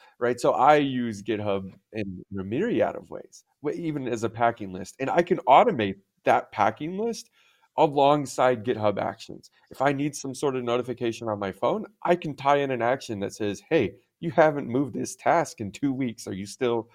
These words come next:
you know, trying to do this?" And I get that notification. So Actions is great because of that, because it's not just designed for code. It's also designed to automate a lot of the community experience that exists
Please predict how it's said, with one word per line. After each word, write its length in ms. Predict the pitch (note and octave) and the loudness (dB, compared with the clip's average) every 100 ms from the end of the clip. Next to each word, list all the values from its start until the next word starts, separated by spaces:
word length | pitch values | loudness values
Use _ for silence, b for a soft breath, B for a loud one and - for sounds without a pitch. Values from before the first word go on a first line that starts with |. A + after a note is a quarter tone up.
| b b - | b b -8
you 60 | |
know, 100 | A2+ | -6
trying 360 | A2 - B2+ A#2+ | -4 2 2 2
to 40 | G#2 | -2
do 220 | A#2+ E3+ | -2 0
this?" 220 | G#2+ G2 | 0 -2
And 120 | - | -4
I 80 | G#2+ | -6
get 260 | A2 C3+ - | -4 -4 0
that 200 | A2 A2 | 0 0
notification. 760 | G#2 G2+ F#2+ G2+ F#2+ - F#2+ - b b b _ | -6 -6 -8 -6 -6 -8 -14 -16 b b b _
So 280 | - B2+ - _ - | -2 -2 -4 _ -2
Actions 460 | E3+ F#3 - C#3+ | 4 4 2 -2
is 140 | A#2+ G#2+ | -2 0
great 240 | B2 A#2+ | 2 2
because 320 | G#2 G#2 A#2 | 0 -2 -2
of 60 | G2 | 0
that, 160 | F#2+ - | -2 -2
because 240 | G#2 G#2+ | -4 -2
it's 180 | A2+ A2 | -2 -4
not 520 | G2+ G2+ G#2+ A#2 - | -8 0 2 2 0
just 400 | G2+ G#2 F#2+ - _ _ _ _ _ | -4 -2 -2 -6 _ _ _ _ _
designed 540 | G2+ A#2 G2+ F#2+ F#2+ E2+ | -4 0 2 2 0 -6
for 180 | - F#2+ | -12 -12
code. 420 | - G2+ F2+ E2 b b - | -6 -4 -4 -6 b b -8
It's 160 | B2+ - | -8 0
also 320 | A2+ B2 - A#2+ | 6 6 6 -2
designed 540 | A2 G#2 G2+ G2+ G2 | -2 -2 0 0 -4
to 100 | - - - | -14 -4 4
automate 580 | A#2 B2+ G#2 G2 F#2 - | 8 8 4 -2 -6 -6
a 60 | G2 | -6
lot 400 | G2 G2 G#2+ A2+ | -4 2 6 6
of 160 | G#2 F#2 | 4 -2
the 80 | G2 | -8
community 600 | - F2+ F#2+ G#2+ G#2 F#2 | -8 -8 -4 -4 -4 -6
experience 640 | E2+ - G#2+ B2+ F2+ - | -8 -10 -6 -6 -6 -8
that 120 | G2+ | -8
exists 500 | F#2+ F2 G2 G2+ - | -8 -8 -6 -6 -6